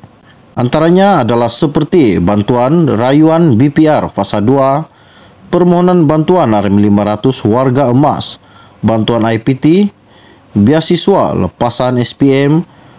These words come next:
bantuan penebusan jaringan prihatin R M seratus lapan puluh dan R M tiga ratus, skim bantuan J K M sebelas kategori,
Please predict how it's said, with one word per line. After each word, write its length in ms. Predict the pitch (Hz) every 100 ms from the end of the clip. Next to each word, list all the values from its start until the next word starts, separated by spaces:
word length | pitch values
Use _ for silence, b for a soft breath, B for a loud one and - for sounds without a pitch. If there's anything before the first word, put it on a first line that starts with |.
| B
bantuan 640 | 107 113 117 147 151 156 165
penebusan 640 | 117 110 110 135 139 98
jaringan 480 | 95 98 104 104 95
prihatin 560 | 107 101 117 - 139 160
R 160 | 131 101
M 80 | 101
seratus 480 | - 113 117 120 -
lapan 240 | 113 117 117
puluh 320 | 113 143 170
dan 240 | 147 117
R 200 | 90 101
M 120 | 101 95
tiga 200 | 104 110
ratus, 440 | 110 139 160 - - B B B B _ -
skim 480 | - - 202 151 120
bantuan 400 | 123 120 120 107
J 160 | 107
K 40 | 151 151 120
M 240 | 85 90 -
sebelas 480 | - 101 110 104 -
kategori, 640 | 98 101 110 127 95